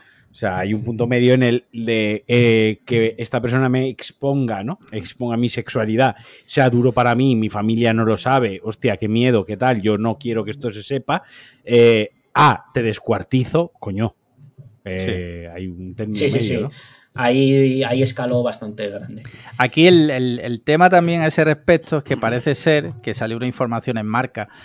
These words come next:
Speaker 2: que bueno, lo podemos coger con pinzas porque es el Marca, pero parece ser que comentaba un antiguo amigo de, de este chaval, de Daniel Sancho,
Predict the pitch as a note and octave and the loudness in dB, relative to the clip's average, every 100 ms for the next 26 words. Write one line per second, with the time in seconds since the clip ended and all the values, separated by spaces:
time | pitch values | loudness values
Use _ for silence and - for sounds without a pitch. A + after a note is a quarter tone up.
0 | - - A2 B2+ A2+ G2+ G2+ F#2+ G2+ A#2 | -16 -6 -2 0 -2 -6 -6 -6 -6 -8
1 | - A2 - G#2+ - B2 A#2+ F#2 - G#2 | -8 -10 -12 -14 -8 -8 -8 -10 -10 -14
2 | - F#2+ - G#2 - G#2+ A#2 A#2+ G#2+ A2 | -12 -12 -12 -14 -10 -6 -6 -6 -12 -14
3 | _ _ - - B2 A#2 A2+ A#2 A#2+ D#3 | _ _ -20 -20 -10 -6 -2 -4 -2 -4
4 | - D#3+ D3+ C#3+ - B2+ B2 A#2 A2 G#2+ | 2 2 2 -2 -4 0 0 0 -2 -4
5 | G#2 G2+ G2 - G#2+ G#2+ A2 A#2+ C3+ C3+ | -6 -6 -8 -8 -8 -6 -2 0 2 0
6 | C3 B2 A2+ B2+ A#2 A#2+ A#2+ A2+ G#2+ G2+ | -2 -4 -6 -4 -4 -4 -6 -6 -8 -8
7 | G2 G2+ A#2 A2 A2 - A2+ G#2+ G#2 G#2 | -10 -12 -14 -16 -14 -10 -8 -6 -6 -6
8 | G#2 G#2 _ - - - A#2 A#2+ A2 F#2 | -10 -14 _ -20 -14 -6 -4 -2 -4 -8
9 | G2 G2+ - A#2 - G#2+ | -8 -8 -4 -6 -6 -14